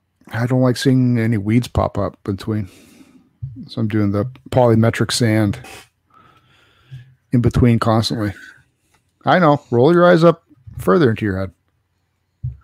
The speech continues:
Sorry, man. It's my, part of my, uh, heritage, as you say.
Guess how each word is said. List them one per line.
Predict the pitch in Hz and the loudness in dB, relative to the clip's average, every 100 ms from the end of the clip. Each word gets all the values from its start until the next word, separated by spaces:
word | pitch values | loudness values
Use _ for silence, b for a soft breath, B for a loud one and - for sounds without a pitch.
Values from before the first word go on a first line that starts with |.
| b b b b b b b _ _ | b b b b b b b _ _
Sorry, | - 226 214 143 | 0 4 6 6
man. | 190 165 | 6 4
It's | - | 2
my, | 160 170 | 4 4
part | 160 165 175 | 4 4 4
of | |
my, | 170 175 170 | 4 2 4
uh, | 160 160 | 4 4
heritage, | 151 180 - 120 104 | 4 4 4 2 2
as | 110 107 | 0 0
you | |
say. | 107 117 101 87 | 0 0 0 -4